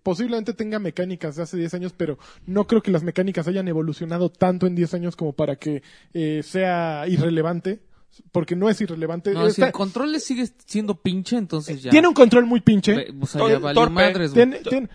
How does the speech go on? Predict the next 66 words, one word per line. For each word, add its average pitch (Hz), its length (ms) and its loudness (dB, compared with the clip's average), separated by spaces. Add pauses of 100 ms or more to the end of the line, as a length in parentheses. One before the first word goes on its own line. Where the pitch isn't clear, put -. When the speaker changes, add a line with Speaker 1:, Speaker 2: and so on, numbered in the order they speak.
(140)
Speaker 1:
pero 262 180 10
no 277 120 0
hay, 320 100 -2
no, 269 300 -6
no 247 180 0
hay, 277 300 2
o 240 100 0
sea, 226 160 2
aquí 220 220 0
no 294 80 0
estamos 277 240 -2
buscando 214 300 -2
el 185 40 -2
juego 202 180 2
perfecto, 156 440 -6
o - 20 -8
sea, 156 40 -10
estamos 220 220 -6
buscando 214 360 -6
cuál 202 140 0
es 196 60 -4
el 202 80 -2
mejor 165 220 -4
juego 175 180 -4
de 165 60 0
diciembre. 240 300 2
Speaker 2:
No, 139 80 -6
pero 208 160 2
si 196 140 -2
te - 140 -4
Speaker 1:
O - 40 0
sea, 190 100 2
Speaker 2:
llega 269 140 0
a 285 40 -2
frustrar 196 460 -4
el 214 140 -4
control, 175 420 -4
Speaker 1:
No, 233 220 10
Speaker 2:
entonces 233 80 4
Speaker 1:
no 240 180 6
llega 262 120 4
a - 20 4
ser 226 80 2
Speaker 3:
frustra. 240 220 2
Speaker 1:
frustrante. 185 500 -2 (240)
No 277 100 -2
llega 339 140 4
a - 20 -8
ser 320 140 -4
frustrante. 254 720 0
An-, 202 180 -2
manejar 208 360 2
al 277 100 0
animalejo 190 480 0
de 185 80 0
pronto 185 300 -4
puede 202 200 -4
ser, 190 320 -4 (320)
eh, 170 320 -4
puede, 226 220 -2
puedes 240 220 -2
estar 226 200 -4
como 226 160 -2
con 170 160 -4
cara 196 260 -2
de 151 400 -2